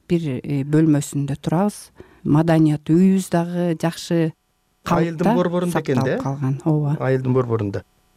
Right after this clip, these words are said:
Speaker 2: Тиги Караколго деле келип жүрөсүң, Бишкекке деле келип жүрөсүң. Могу китеп маселеси боюнча бир бизде көп көйгөйлөр бар. Ушул жөнүндө да айта кетсең, байкагандарыңды. Мисалы, Караколдо китеп дүкөн барбы? Болсо кай жеринде?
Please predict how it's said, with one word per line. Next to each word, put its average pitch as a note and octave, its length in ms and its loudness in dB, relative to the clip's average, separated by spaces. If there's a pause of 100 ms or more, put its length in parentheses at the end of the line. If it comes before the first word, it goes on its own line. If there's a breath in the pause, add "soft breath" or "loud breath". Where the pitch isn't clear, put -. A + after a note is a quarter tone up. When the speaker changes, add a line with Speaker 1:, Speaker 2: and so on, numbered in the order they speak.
(160)
Speaker 2:
Тиги G3+ 360 4
Караколго G3+ 480 2
деле F#3+ 180 0
келип F#3+ 280 0
жүрөсүң, D3 440 0
Бишкекке F3+ 380 -2
деле F#3+ 180 2
келип G3 300 0
жүрөсүң. D3+ 460 0
Могу E3 240 2 (240)
китеп G#3+ 300 -4
маселеси F3+ 440 -4
боюнча D3 340 0
бир C#3 200 -4 (160)
бизде C#3+ 240 0
көп D3+ 240 0 (100)
көйгөйлөр D#3+ 480 4
бар. D3 160 0 (580)
Ушул F#3+ 220 2
жөнүндө G3 220 4
да G3+ 80 4
айта G3 180 -2
кетсең, A#2+ 320 -6 (180)
байкагандарыңды. B2 840 -2 (520)
Мисалы, F3+ 220 2
Караколдо F#3+ 400 2
китеп F#3+ 300 -2
дүкөн F3+ 260 0
барбы? C#3 500 -2 (200)
Болсо E3 280 2
кай D#3 220 0
жеринде? E3 580 -2